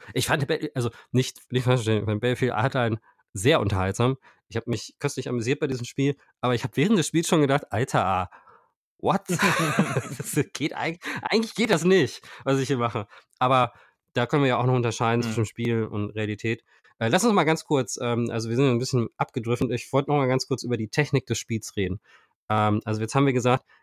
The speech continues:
Speaker 1: Game Design, äh, wie das aufgebaut ist, macht alles Spaß. Ähm, ich glaube, es ist auch rausgehört, wen, wie, für wen das geeignet ist und so. Und man kann jetzt schon sagen, okay, wenn euch Actionspiele im, im Fernsehen interessieren oder wenn ihr mal was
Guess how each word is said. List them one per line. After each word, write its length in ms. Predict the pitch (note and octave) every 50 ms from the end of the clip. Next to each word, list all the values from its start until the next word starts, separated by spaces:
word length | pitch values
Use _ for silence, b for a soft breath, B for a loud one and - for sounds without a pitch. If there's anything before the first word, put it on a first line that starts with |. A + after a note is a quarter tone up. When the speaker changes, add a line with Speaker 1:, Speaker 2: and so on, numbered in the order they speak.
| b _
Speaker 1:
Game 180 | - B2+ C3+
Design, 540 | B2 A#2+ B2+ A#2+ A#2 A#2 A#2 A#2+ A#2 A#2+ D#3 - -
äh, 220 | A#2 A2+ A2 G#2
wie 40 | A2
das 120 | A2+ G#2+
aufgebaut 500 | F#2+ G#2+ A#2 - - A2 - A2 A2 G#2
ist, 240 | A2+ A2 - - - _
macht 180 | A2+ A#2+ A#2+ -
alles 180 | A2 A#2+ B2 -
Spaß. 420 | - A2 A2 C3 F3 F3+ - - -
Ähm, 380 | C3 B2+ B2+ B2+ B2+ B2 - -
ich 100 | - -
glaube, 220 | A#2+ A#2+ A#2+ B2
es 160 | A#2 - -
ist 120 | A#2+ - C3
auch 140 | A2+ - -
rausgehört, 680 | A#2 B2 B2 - - - - _ A#2+ A#2 A#2 C3 A#2+ - - - -
wen, 420 | - A#2+ A#2+ A#2 A2+ A2+ G#2+ G#2 G#2
wie, 240 | A#2 A#2 A#2 A#2 -
für 160 | - A#2 G#2+
wen 120 | B2 C3+
das 160 | D3 C#3 -
geeignet 340 | - B2 F#2+ B2 C3 C3+ -
ist 120 | B2+ - -
und 100 | B2 -
so. 180 | - B2+ B B B B B B B
Und 280 | - A2+ A2+ A#2+ -
man 140 | - A2 A2+
kann 140 | - B2 A2
jetzt 160 | A2+ B2 -
schon 160 | - C#3 A#2+
sagen, 280 | G#2 A2+ A2+ A#2 A#2+ -
okay, 260 | G#2 - - A2+ G2
wenn 120 | A2+ A2 A#2
euch 200 | A2 - F2+ - _ _ _ _
Actionspiele 480 | C3+ - - C3+ - - - B2+ A#2+ A2+
im, 200 | A2+ A2+ G#2 -
im 100 | A2 G#2
Fernsehen 280 | C#3+ C#3+ C#3 - C3+ A#2
interessieren 360 | - - A2 - C3+ B2+ A#2+
oder 140 | A2 A2 G#2+
wenn 120 | A2+ A2+
ihr 40 | A#2
mal 160 | A2+ A2 F#2
was 200 | A2 - -